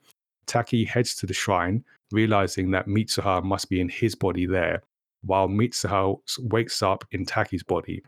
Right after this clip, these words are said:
At the mountaintop, during sunset, the two sense each other's presence,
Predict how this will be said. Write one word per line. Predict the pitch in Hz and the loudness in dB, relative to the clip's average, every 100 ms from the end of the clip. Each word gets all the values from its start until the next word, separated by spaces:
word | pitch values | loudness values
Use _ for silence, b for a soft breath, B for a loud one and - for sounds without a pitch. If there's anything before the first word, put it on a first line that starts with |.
| _ | _
At | 110 117 | -2 0
the | 104 | 2
mountaintop, | 110 113 - 87 - 110 - | 2 2 0 -4 0 -2 -2
during | - 120 101 | -2 0 0
sunset, | - 110 101 - 104 - _ | 0 0 0 0 0 -2 _
the | 98 | -4
two | 90 - 113 | -2 -2 0
sense | 110 - 123 113 | 0 0 0 -2
each | 110 104 | -6 -4
other's | 101 90 87 | -2 -2 -6
presence, | - 98 92 95 - - | -4 -4 -2 -6 -6 -8